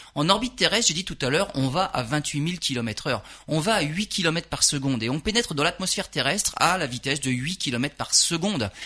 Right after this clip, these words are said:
C'est-à-dire qu'on teste des parachutes, on a des boucliers thermiques, tout ça c'est testé,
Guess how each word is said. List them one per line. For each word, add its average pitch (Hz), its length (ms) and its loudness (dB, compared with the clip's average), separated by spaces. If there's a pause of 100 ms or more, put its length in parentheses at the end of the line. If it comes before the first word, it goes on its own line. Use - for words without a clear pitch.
(200)
C'est-à-dire 165 240 2
qu'on 165 120 0
teste 143 220 0
des 139 80 4
parachutes, 160 480 0
on 156 100 -2
a 127 60 0
des 123 100 0
boucliers 143 360 -2
thermiques, 202 320 -2
tout 202 80 -4
ça 208 120 2
c'est 170 140 0
testé, 175 400 2